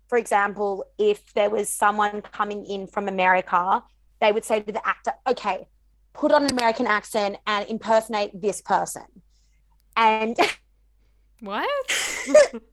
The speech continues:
Speaker 1: and basically, and basically the receptionist would act as different characters.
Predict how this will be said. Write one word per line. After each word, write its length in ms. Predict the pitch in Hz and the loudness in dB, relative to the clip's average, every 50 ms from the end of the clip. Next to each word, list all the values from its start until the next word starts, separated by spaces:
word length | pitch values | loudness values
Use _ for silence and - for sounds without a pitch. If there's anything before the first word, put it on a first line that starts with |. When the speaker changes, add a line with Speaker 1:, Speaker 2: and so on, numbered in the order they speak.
| - 277 - - - | -20 -16 -6 0 4
Speaker 1:
and 240 | 392 381 381 359 - | 4 4 4 2 2
basically, 760 | 302 277 269 285 262 - 294 269 - 294 277 269 262 254 - | 4 4 4 2 0 -4 -6 2 8 10 10 10 10 6 -2
and 960 | 359 381 359 349 330 320 302 285 - _ _ _ _ _ _ - 269 269 254 | -4 -4 -4 -4 -4 -6 -8 -10 -12 _ _ _ _ _ _ 0 0 2 4
basically 480 | 240 254 262 254 - 285 - - 277 262 | 6 4 4 4 2 -6 0 2 0 4
the 140 | 233 262 | 4 2
receptionist 840 | 240 247 - - - 226 214 - - - 233 220 220 220 - - - - | 2 2 0 2 0 0 0 0 -6 -8 -6 -6 -6 -6 -10 -16 -16 -14
would 380 | 190 190 220 208 208 202 - _ _ _ _ - | -4 0 2 2 2 2 0 _ _ _ _ 2
act 380 | 240 220 208 - - - - - _ - | 2 2 2 0 -4 -18 -20 -18 _ -4
as 160 | 233 240 214 | -2 -2 -2
different 300 | - 233 214 - 220 208 | -4 -8 -6 -6 -6 -2
characters. 640 | 185 202 202 190 185 - - 190 - - - - - | 2 4 4 4 2 0 -4 -6 -6 -6 -12 -16 -20